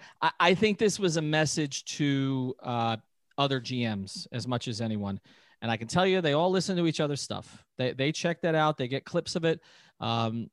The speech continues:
they'll know, of course, they'll see the out of context stuff that circulates on Twitter too. But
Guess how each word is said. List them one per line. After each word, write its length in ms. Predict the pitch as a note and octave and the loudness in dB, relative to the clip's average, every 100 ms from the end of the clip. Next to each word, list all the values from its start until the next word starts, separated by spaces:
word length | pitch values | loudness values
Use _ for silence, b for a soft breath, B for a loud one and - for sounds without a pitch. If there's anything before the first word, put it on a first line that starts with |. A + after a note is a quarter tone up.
| - | -8
they'll 240 | B2+ C#3 | -2 0
know, 280 | D3+ D3 C#3+ | 2 4 4
of 80 | C#3 | 0
course, 180 | C#3 | -4
they'll 140 | B2 C3 | -2 -2
see 180 | - C#3 | -2 0
the 140 | B2+ | 2
out 100 | B2 | 2
of 60 | A#2+ | 0
context 500 | C3+ A#2+ C3 A2+ - | -2 -2 -2 -6 -6
stuff 300 | B2 A2+ - | -4 -4 -6
that 100 | - | -8
circulates 500 | B2+ - A#2 A2 - | -8 -6 -6 -4 -4
on 120 | A2+ | -6
Twitter 320 | - B2 A#2 | -4 -4 -4
too. 260 | - A#2+ G#2+ | -4 -4 -4
But 220 | G#2 G#2+ | -4 -6